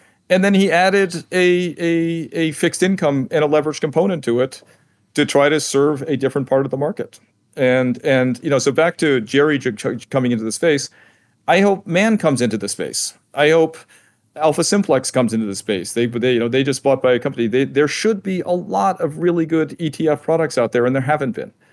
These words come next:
And I think what's, what happened with our success last year is, I think before last year, because of, Tim, your experience and the experience of other people in the space, and the fact that WisdomTree had been around for a long time, First Trust had been a long, around for a long time, they had gotten traction,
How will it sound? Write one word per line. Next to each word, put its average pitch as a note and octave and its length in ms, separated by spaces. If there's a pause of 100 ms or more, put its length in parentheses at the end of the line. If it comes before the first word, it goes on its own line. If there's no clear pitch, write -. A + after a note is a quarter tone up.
(440)
And B2+ 200
I B2+ 60
think D3 200
what's, C3 380
what B2+ 180
happened E3 440
with A#2 120
our A#2+ 140
success A#2 500
last G#2+ 340
year A#2 360 (520)
is, A#2+ 460
I C3+ 80
think D3 320
before F3+ 480
last C#3 380
year, A2 180
because B2+ 320
of, A#2+ 180
Tim, C#3+ 280
your B2+ 200
experience B2 760
and A2 160
the A2 80
experience A#2+ 440
of G#2 120
other A2+ 160
people G#2+ 240
in F#2 60
the F#2+ 60
space, A#2+ 480
and A2 120
the G#2+ 40
fact A#2+ 220
that G#2+ 160 (380)
WisdomTree B2+ 380
had C3 180
been B2 100
around A#2 220
for A2+ 100
a G#2+ 40
long G#2 160
time, A2 180
First A2 180
Trust A2 160
had G#2+ 80
been A2 140
a A2 40
long, G2+ 180
around A#2+ 240
for A2+ 80
a - 20
long A2+ 100
time, A2 120
they A2 60
had A2 120
gotten G2+ 160
traction, D#3+ 400